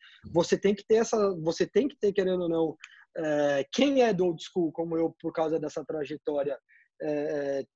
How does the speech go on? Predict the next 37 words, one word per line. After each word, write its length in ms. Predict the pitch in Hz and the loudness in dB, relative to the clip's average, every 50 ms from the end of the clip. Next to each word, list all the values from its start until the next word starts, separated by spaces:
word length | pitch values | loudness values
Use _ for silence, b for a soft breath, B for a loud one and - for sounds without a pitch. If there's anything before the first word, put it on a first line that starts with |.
| _ _ | _ _
tem, 380 | - 170 165 190 277 349 381 - - | 4 4 6 4 2 0 -4 -8 -6
e 160 | 175 160 160 | -4 -2 0
ainda 240 | 160 156 151 165 160 | 0 0 0 0 -2
bem, 320 | 143 123 139 147 170 208 | 0 0 -2 0 0 0
né, 80 | 220 170 | -2 0
modéstia 380 | 160 160 151 156 156 156 - | -2 -2 -2 -2 -4 -4 -4
à 40 | 170 | -8
parte, 380 | - - 156 143 - - 180 175 160 | -6 -6 -8 -8 -8 -12 -14 -10 -8
<laughs> 200 | 151 - 190 - | -6 -6 -6 0
graças 60 | - | 2
a 80 | 175 170 | 2 4
Deus 220 | 151 160 170 160 | 4 4 4 4
eu 120 | 160 165 156 | 2 2 0
tenho 360 | - - 165 170 202 247 247 | 0 0 0 2 2 0 -2
esses 260 | 240 - - 147 139 | -4 -6 -10 -10 -10
skills, 420 | 147 - - - - 196 277 320 - B B B B B B | -10 -12 -6 2 2 2 2 2 -2 B B B B B B
mas 280 | 156 190 247 302 - | 2 4 4 4 4
quem 160 | - 240 226 220 | 4 4 4 4
não 160 | 202 185 - | 4 2 0
tem, 360 | - 175 190 247 285 254 196 | 2 4 4 4 4 4 6
eu 140 | 175 214 269 | 6 6 6
recomendo 580 | 233 285 302 - 247 233 220 202 208 240 247 - - | 4 0 -4 -4 -4 -4 -2 -2 -2 -4 -6 -8 -6
fortemente, 680 | - 196 262 240 - - 202 165 175 226 294 233 - - b b b b b | -6 -6 -4 -4 -6 -6 -6 -4 -4 -6 -6 -8 -10 -14 b b b b b
não 120 | 202 220 214 | -4 -2 -2
tô 100 | 277 311 | -2 0
pedindo 320 | - 339 226 202 233 226 | 0 2 2 2 2 0
aqui, 240 | 170 - - 226 233 | -2 -2 0 2 2
é 60 | 196 | 2
como 220 | - - 208 220 | 2 0 -2 -2
eu 40 | 220 | -2
sempre 200 | - 240 247 226 - | -2 -4 -4 -2 2
falo, 200 | 202 190 165 147 | 2 2 2 2
não 120 | 160 160 | -2 -6
preciso 400 | - 165 156 - 220 233 254 262 | -6 -10 -8 -6 -6 -6 -6 -6
que 100 | - - | -4 -2
ninguém 380 | 202 190 170 151 135 160 214 247 | -2 -2 0 0 0 0 -2 -2
saiba 680 | - - 208 220 208 214 208 180 180 180 180 160 127 | 0 0 0 2 4 4 2 2 2 -2 -6 -8 -10